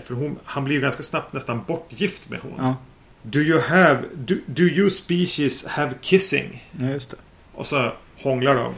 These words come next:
Speaker 2: Mm.
Speaker 1: Lite skönt så här i en tid när, nu när s-, S D plockar mandat överallt,
Speaker 2: Mm.
Speaker 1: att, att, eh, det,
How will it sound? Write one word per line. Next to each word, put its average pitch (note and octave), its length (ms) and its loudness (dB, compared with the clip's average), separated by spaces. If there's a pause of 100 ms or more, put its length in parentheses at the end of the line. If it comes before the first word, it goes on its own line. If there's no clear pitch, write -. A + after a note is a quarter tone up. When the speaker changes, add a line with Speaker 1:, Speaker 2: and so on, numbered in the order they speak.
(120)
Speaker 2:
Mm. C#3 100 -2 (640)
Speaker 1:
Lite G#3 280 0
skönt B2 540 -2
så - 140 -2
här B2 260 0
i A#2+ 180 0 (640)
en E3+ 140 -2 (400)
tid D3 360 -6
när, C3 280 2
nu C3+ 260 -4
när C3 160 4
s-, - 320 -4 (340)
S - 460 2
D D3+ 200 2 (120)
plockar C3+ 320 -2
mandat B2+ 600 2
överallt, A#2+ 680 -2
Speaker 2:
Mm. B2+ 120 2
Speaker 1:
att, - 220 -6
att, - 300 -4 (340)
eh, D2 80 -8 (300)
det, - 60 -6